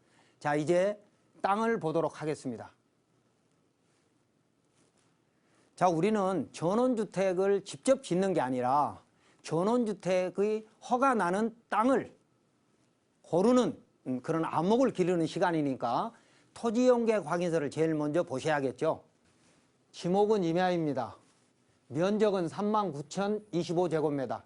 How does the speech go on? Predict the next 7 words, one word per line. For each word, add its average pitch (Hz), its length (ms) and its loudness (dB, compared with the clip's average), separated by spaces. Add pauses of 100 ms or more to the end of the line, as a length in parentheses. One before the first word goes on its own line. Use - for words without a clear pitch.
(100)
약 151 280 0
만 156 480 -2
천팔백 202 580 -4
평이죠. 127 580 -4 (240)
굉장히 151 300 -2
큰 190 160 -6
땅입니다. 156 640 -2